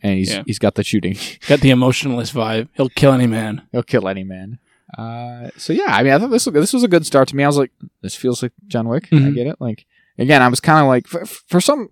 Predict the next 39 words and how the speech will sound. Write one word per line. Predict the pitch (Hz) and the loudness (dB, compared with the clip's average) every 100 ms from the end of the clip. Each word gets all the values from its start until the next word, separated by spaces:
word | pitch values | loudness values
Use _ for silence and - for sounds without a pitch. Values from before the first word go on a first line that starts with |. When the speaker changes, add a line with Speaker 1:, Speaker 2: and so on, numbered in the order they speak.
| _ - | _ -8
Speaker 1:
for | - | -2
some | 285 | 2
reason, | 220 147 | 2 2
I | 147 | 0
mean, | 185 - - - - _ _ _ | -2 -6 -20 -20 -20 _ _ _
again, | 196 180 | 0 2
there's | 135 180 | 2 -2
nothing | 254 233 208 131 | -2 -4 -4 -6
r-, | 123 120 - | -8 -12 -10
like, | 131 107 92 _ _ 120 | -4 -2 -4 _ _ -6
ultimately, | 131 170 160 156 165 165 180 _ _ _ - | -2 -2 -2 -4 -8 -8 -10 _ _ _ -2
John | 151 147 | 0 0
Wick's | 147 - | -4 -6
guns | 123 123 107 | -8 -6 -4
don't | 117 | -6
really | 113 110 117 117 | -6 -6 -4 -4
need | 101 120 | -6 -4
to | 135 | -4
be | 143 143 | -4 -4
modern | 139 147 147 | -4 -4 -4
or | 151 | -8
anything | 147 151 156 | -8 -8 -10
for | 139 113 104 | -8 -6 -6
it | 107 | -6
to | 110 | -8
work. | 92 101 120 _ _ _ | -4 -4 -6 _ _ _
But | - | 2
I | 139 | 2
did | 156 170 | 4 2
have | 160 135 | 2 2
that | 135 120 | -2 -2
thing, | 135 101 - - _ | -6 -6 -8 -18 _
that, | - 120 120 - - | -10 -2 0 0 -4
that | 110 | -6
thought | - 117 92 | -2 0 0
where | 104 | -4
I | |
was | 101 | -6
like, | 107 | -8